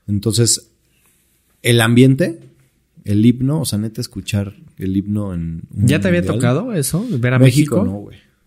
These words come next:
Speaker 2: Ok.
Speaker 1: No, güey, no
Speaker 2: O sea,
Speaker 1: lo
Speaker 2: en
Speaker 1: había
Speaker 2: Brasil
Speaker 1: visto.
Speaker 2: no te, no te tocó.
Speaker 1: Pues ya había ido al Azteca, ¿no? Por ejemplo, cuando
Speaker 2: No, pero
Speaker 1: las
Speaker 2: cuando fuiste al, al
Speaker 1: calificatorias,
Speaker 2: mundial
Speaker 1: no,
Speaker 2: no te tocó.
Speaker 1: no, no, no.
Speaker 2: ¿Porque no alcanzaste boleto o por qué?
Speaker 1: No, porque en Brasil, por ejemplo, fui a las fases del final.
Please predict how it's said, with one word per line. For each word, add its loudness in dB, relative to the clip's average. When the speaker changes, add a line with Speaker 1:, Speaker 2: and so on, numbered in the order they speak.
Speaker 2:
Ok. 0
Speaker 1:
No, -2
güey, -20
no -8
Speaker 2:
O 4
sea, 0
Speaker 1:
lo 2
Speaker 2:
en 2
Speaker 1:
había 4
Speaker 2:
Brasil 2
Speaker 1:
visto. 4
Speaker 2:
no 0
te, -4
no -2
te -6
tocó. -4
Speaker 1:
Pues 2
ya 6
había 6
ido 6
al 2
Azteca, -4
¿no? -10
Por -14
ejemplo, -12
cuando -2
Speaker 2:
No, -2
pero 2
Speaker 1:
las -2
Speaker 2:
cuando 0
fuiste 0
al, 4
al 2
Speaker 1:
calificatorias, 2
Speaker 2:
mundial 0
Speaker 1:
no, 0
Speaker 2:
no -4
te -18
tocó. -6
Speaker 1:
no, -6
no, -6
no. -6
Speaker 2:
¿Porque 0
no 2
alcanzaste -2
boleto -2
o -2
por -10
qué? -2
Speaker 1:
No, 6
porque 0
en 2
Brasil, 2
por 2
ejemplo, -2
fui -4
a 2
las -2
fases -4
del 0
final. -6